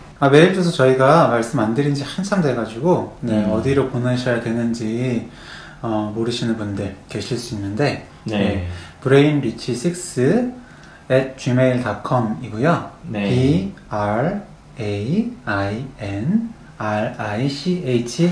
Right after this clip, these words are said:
Speaker 1: 숫자 육 at gmail 닷컴입니다.
Speaker 2: 네.
Speaker 1: 네. 뭐 사연, 네. 무거운 거, 가벼운 거, 뭐 어떤 거든지 다 좋고요.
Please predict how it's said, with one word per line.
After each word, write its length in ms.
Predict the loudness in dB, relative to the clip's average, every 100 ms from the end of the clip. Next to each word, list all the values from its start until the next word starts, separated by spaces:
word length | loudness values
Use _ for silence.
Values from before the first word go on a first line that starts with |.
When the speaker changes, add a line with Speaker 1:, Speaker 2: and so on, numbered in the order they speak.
| 0
Speaker 1:
숫자 460 | -6 2 4 4
육 240 | 2 -2 -6 -16 -20 -20 -4
at 260 | 2 2 0
gmail 380 | -2 2 4 2
닷컴입니다. 680 | 0 -2 -2 -2 -4 -6 -10 -14 -20 -20 -20 -14 -8
Speaker 2:
네. 280 | -6 -4 -4
Speaker 1:
네. 400 | -2 -2 -6 -8 -14 -18 -2
뭐 140 | 0
사연, 540 | 6 6 6 4 0 -4
네. 300 | -8 -6 -8 -12 -20 -14 -8
무거운 420 | 4 6 8 6
거, 260 | 4 2
가벼운 500 | 2 -2 2 2 2
거, 280 | 0 -2 -2
뭐 140 | -4 -4
어떤 220 | -2 -2
거든지 280 | -2 -4 -6
다 160 | -6
좋고요. 480 | -8 -8 -6 -2 0